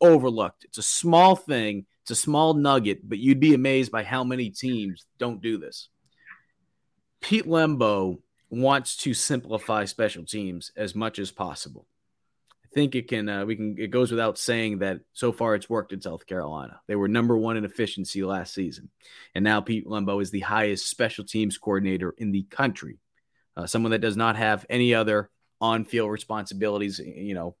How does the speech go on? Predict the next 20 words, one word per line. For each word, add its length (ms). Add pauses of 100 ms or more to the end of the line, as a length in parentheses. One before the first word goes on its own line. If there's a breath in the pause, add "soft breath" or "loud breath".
(460 soft breath)
uh, 180
which 220
means, 320
you 40
know, 160 (200)
coaching 320
the 80
running 260
backs 420
or 60
anything 240
like 220
that. 160
Obviously, 260
he's 140
the 80
so-, 240
associate 520
head 160
coach, 240